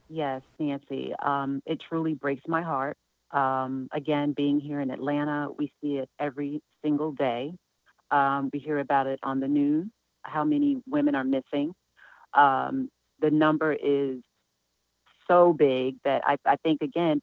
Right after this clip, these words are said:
people really don't believe that it's happening. Um, and it just truly breaks my heart to even think of an eight-year-old, a ten-year-old,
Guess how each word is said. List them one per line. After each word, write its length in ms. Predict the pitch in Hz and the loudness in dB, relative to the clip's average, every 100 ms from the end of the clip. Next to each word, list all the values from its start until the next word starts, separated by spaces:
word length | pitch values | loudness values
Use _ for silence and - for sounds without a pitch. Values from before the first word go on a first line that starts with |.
| - | -2
people 240 | 160 151 | -4 -2
really 240 | 139 147 135 | -2 -2 0
don't 260 | 127 127 - _ - | -2 -4 -10 _ -4
believe 420 | 139 160 117 - _ _ - | 0 0 -2 -8 _ _ -2
that 160 | 127 | -2
it's 120 | 113 | -2
happening. 420 | 147 127 - - - _ _ - - - | -2 -2 -4 -14 -16 _ _ -20 -20 2
Um, 480 | 147 143 139 139 135 - | 4 6 4 2 0 2
and 100 | 143 | 0
it 100 | 131 | 0
just 200 | 139 - - | -4 -6 -6
truly 260 | 175 156 135 | -2 0 0
breaks 260 | 143 131 - | -2 -2 -2
my 160 | 135 | -2
heart 340 | 139 143 135 - | 2 2 2 -2
to 80 | |
even 200 | 139 165 - | -6 -6 -4
think 160 | 151 143 | -2 -2
of 100 | 123 | -6
an 60 | - | -4
eight-year-old, 680 | 143 147 139 135 135 127 123 | -4 -4 -4 -2 -2 -4 -6
a 60 | - - | -12 -8
ten-year-old, 600 | 147 143 131 127 117 117 | -2 0 0 -4 -6 -10